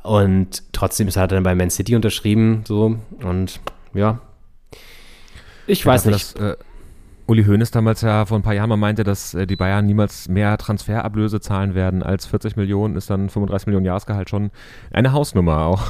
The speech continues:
Speaker 2: <laughs> Hat sich aber auch einiges geändert natürlich seitdem. Und ich finde halt auch, also ich meine, Sadio Mané hat halt einfach nicht gezündet, war auch verletzt, ähm,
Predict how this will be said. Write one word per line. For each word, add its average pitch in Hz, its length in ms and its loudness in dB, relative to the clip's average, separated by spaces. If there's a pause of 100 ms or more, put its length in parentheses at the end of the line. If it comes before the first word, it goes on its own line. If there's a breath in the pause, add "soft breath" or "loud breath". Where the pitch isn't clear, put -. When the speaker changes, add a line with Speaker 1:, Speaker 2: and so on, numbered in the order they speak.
(160 loud breath)
Speaker 2:
<laughs> - 160 -10
Hat 107 140 -4
sich - 100 -4
aber 104 100 2
auch 101 100 -4
einiges 95 280 -2
geändert 90 320 -2
natürlich 80 320 -6
seitdem. 80 300 -2 (680 loud breath)
Und 95 400 4 (200)
ich 120 140 -2
finde 135 220 2
halt 117 120 0
auch, 123 240 0
also 107 220 0
ich 107 100 0
meine, 107 480 0 (360)
Sadio 120 320 0
Mané 113 560 2
hat 104 240 -2
halt 123 100 0
einfach 107 600 -2 (100)
nicht 110 260 -2
gezündet, 127 640 -2 (100)
war 101 220 0
auch 80 100 -2
verletzt, - 600 -6
ähm, 104 640 0